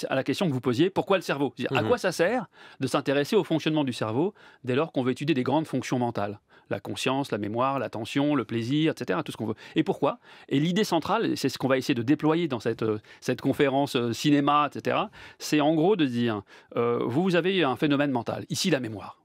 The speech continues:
Speaker 1: Vous partez avec une sorte de définition qui est la vôtre. Bah, la mémoire, c'est en gros, euh, me souvenir de ce que j'ai fait. Allez.
Speaker 2: Hmm.
Speaker 1: Et puis vous allez vous tourner vers le cerveau.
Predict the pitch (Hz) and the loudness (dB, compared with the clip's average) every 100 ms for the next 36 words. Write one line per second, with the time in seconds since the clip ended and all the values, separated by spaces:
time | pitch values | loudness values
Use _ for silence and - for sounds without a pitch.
0 | - 151 160 226 160 156 143 180 127 147 | -8 0 0 2 0 0 0 0 2 0
1 | 151 147 - 170 143 131 123 110 104 104 | 2 0 0 0 2 0 0 -4 -6 -2
2 | 117 117 127 143 147 135 127 123 151 143 | 0 0 0 0 0 -2 0 2 2 2
3 | 113 - - 135 147 139 156 127 156 139 | -2 -6 -2 0 2 2 2 2 0 0
4 | 120 120 - 120 - _ 110 - - - | -2 -6 -6 -10 -12 _ -10 -10 -18 -8
5 | 123 - 214 180 214 196 170 214 220 160 | -4 -2 2 2 2 0 0 2 0 0
6 | 139 127 113 | -2 -2 -4